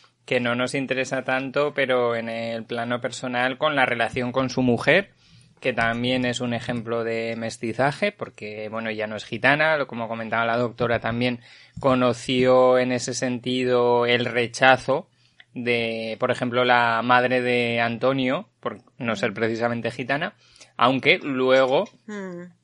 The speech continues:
Speaker 1: pues, lo que importa de verdad, ¿no? El hecho de que, eh, es, bueno, pues es que no importa tu origen, porque eres buena gente,
Speaker 2: Mm.
Speaker 1: haces feliz a mi hijo, o lo que sea, y, bueno, eso es lo que realmente importa.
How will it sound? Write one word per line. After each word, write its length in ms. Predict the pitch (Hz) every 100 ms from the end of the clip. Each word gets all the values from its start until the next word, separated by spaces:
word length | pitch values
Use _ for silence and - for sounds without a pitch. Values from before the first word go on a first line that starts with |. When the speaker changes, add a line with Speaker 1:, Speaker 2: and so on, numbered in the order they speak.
| -
Speaker 1:
pues, 340 | 151 127 - -
lo 180 | 156 147
que 80 |
importa 340 | 147 151 151 156
de 80 | 147
verdad, 300 | 135 117 107
¿no? 260 | 143 196 -
El 160 | 117
hecho 240 | 117 - 127
de 160 | 127
que, 800 | 117 143 170 151 127 120 110 107
eh, 60 | 104 _ _ _ _ -
es, 200 | 110 113
bueno, 200 | 127 120
pues 160 | 120 139
es 120 | -
que 120 | 160
no 60 | 139
importa 460 | 120 113 - - -
tu 680 | 123 120 117 117 113 117 117
origen, 400 | 117 123 131 131
porque 220 | 123 123
eres 180 | 143 135
buena 260 | 139 123 120
gente, 520 | 135 135 131 175 240 _ _
Speaker 2:
Mm. 320 | 208 196 185
Speaker 1:
haces 260 | 123 127 113
feliz 380 | 127 120 127 123
a 400 | 120 120 113 110
mi 260 | 120 123
hijo, 440 | 135 - 165 208 254
o 100 | 123
lo 200 | 117 117
que 520 | 117 113 110 110 110 107
sea, 400 | - 135 185 -
y, 320 | - 196 - _ _ _ _ _ _ - - -
bueno, 200 | 120 127
eso 140 | 123
es 60 | 113
lo 140 | 120
que 360 | 117 120 120 117
realmente 1120 | 117 117 117 117 113 120 117 113 113 113 113 113
importa. 400 | 113 190 -